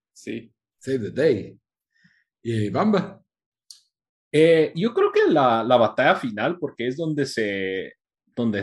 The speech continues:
Speaker 3: pues, ya, ya es la mezcla de los tres Spider-Man en, los Spider-Man en acción y todos los villanos, y, y esa pelea fue bastante virga, y creo que con, con respecto a efectos especiales, cuando, eh, Spider-Man y Doctor,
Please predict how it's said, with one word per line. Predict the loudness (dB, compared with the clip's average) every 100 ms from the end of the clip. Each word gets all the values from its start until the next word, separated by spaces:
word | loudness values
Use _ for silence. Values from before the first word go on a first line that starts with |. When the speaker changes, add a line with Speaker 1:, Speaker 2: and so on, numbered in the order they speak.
| -6
Speaker 3:
pues, | -6 -4
ya, | 0 2 2 2 0 -8 _
ya | -4 -4
es | -2
la | 0 0
mezcla | 0 -2 0 0
de |
los | 0 -6
tres | -8 -10
Spider-Man | -6 -2 0 0 -2 -4
en, | -8 -12 -10
los | -8 -8
Spider-Man | -6 -2 2 2 2 0 0
en | -4
acción | -6 -4 -2 -2 -4 -12 _ _ _
y | -14 -4
todos | 2 2
los | 2 -2
villanos, | -8 -6 -4 -4 -6 -10 -12
y, | -12 -10 -10 -12 _ _ -2
y | 0
esa | 2 2
pelea | 2 2 2
fue | 2 0
bastante | 0 -2 -6 -4 -4
virga, | -2 -2 -4
y | -4
creo | -2 -2 -2
que |
con, | -2 -4 -8 -14
con | -10 -8
respecto | -8 -8 -8
a |
efectos | -6 -6 -6 -8
especiales, | -10 -10 -6 -2 -2 -2 -6 _ _ _ _ _ _
cuando, | -4 -2 0 0 0 0 -2 -6 -8 -16 _ _ -10
eh, | -4 -2
Spider-Man | -4 -2 0 0 -2 -4 -4 -6
y | -2
Doctor, | -2 -2 -6